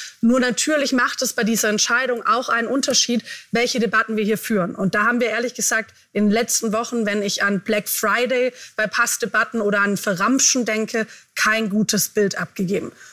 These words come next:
Und dann ist natürlich die zweite Frage, wie können wir Menschen schnell in den Arbeitsmarkt integrieren? Und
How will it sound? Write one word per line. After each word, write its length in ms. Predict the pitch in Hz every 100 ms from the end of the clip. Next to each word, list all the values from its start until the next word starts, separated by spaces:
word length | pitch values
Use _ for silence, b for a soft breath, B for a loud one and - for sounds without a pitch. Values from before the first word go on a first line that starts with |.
| B
Und 160 | - 226
dann 140 | 233
ist 80 | 254
natürlich 240 | 262 254 240
die 80 |
zweite 400 | 214 233 240 294
Frage, 460 | 247 220 214 233 220
wie 100 | 240
können 240 | - 254
wir 80 | 240
Menschen 420 | 226 233 240 254
schnell 360 | 240 - 214 226
in 80 | 233
den 80 | 220
Arbeitsmarkt 680 | 220 214 220 - 220 226
integrieren? 540 | 226 220 208 - 247
Und 80 | 185